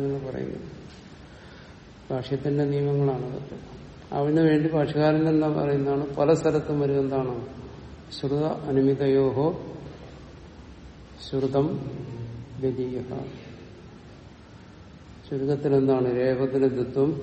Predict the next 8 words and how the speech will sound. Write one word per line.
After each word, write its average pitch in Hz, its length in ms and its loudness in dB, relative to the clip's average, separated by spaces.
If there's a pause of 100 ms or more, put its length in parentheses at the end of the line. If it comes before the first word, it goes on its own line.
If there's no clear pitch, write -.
(1200)
വരത്തില്ല. - 480 -6
അതുകൊണ്ട് 127 300 -2
ഇവിടെ 127 160 -2
അനുചിത 123 400 -2 (120)
പ്രകാരം 120 400 -2
രേപത്തിന് 117 440 -4
ദ്വിത്വം 117 340 -8
വരത്തില്ല. - 400 -12